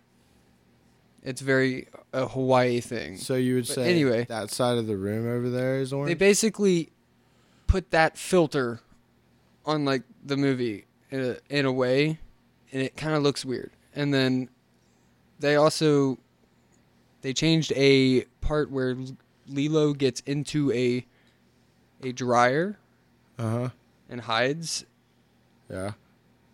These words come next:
Speaker 1: because she's not doing that anymore. She's
Speaker 2: Don't,
Speaker 1: kinda
Speaker 2: don't
Speaker 1: hiding
Speaker 2: care about
Speaker 1: behind
Speaker 2: the
Speaker 1: a
Speaker 2: story.
Speaker 1: pizza
Speaker 2: What,
Speaker 1: box.
Speaker 2: what did they remove? What scene? So instead of
Speaker 1: So it's, instead of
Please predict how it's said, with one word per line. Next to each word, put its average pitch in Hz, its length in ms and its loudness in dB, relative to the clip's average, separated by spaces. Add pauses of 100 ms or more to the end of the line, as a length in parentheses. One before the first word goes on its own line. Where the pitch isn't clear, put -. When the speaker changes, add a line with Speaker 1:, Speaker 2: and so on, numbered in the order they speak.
(300)
Speaker 1:
because 123 460 -12 (100)
she's 127 300 -10
not 127 220 -4
doing 123 260 -2
that 123 160 -4
anymore. 117 320 -4
She's 123 240 -6 (260)
Speaker 2:
Don't, 120 140 -4
Speaker 1:
kinda - 60 -4
Speaker 2:
don't 123 80 -6
Speaker 1:
hiding 131 280 -2
Speaker 2:
care 135 100 2
about 139 200 0
Speaker 1:
behind 143 100 -6
Speaker 2:
the - 20 -4
Speaker 1:
a 120 40 -6
Speaker 2:
story. 123 280 0
Speaker 1:
pizza 120 140 -8
Speaker 2:
What, 123 160 -4
Speaker 1:
box. - 180 -10
Speaker 2:
what 117 180 -4
did 123 140 -2
they 127 100 2
remove? 131 520 -2 (120)
What 113 220 -8
scene? 113 420 -6 (340)
So 110 200 -6
instead 135 400 2
of 123 240 -2 (680)
Speaker 1:
So 160 320 6 (220)
it's, 156 200 0 (160)
instead 175 400 6
of 151 180 6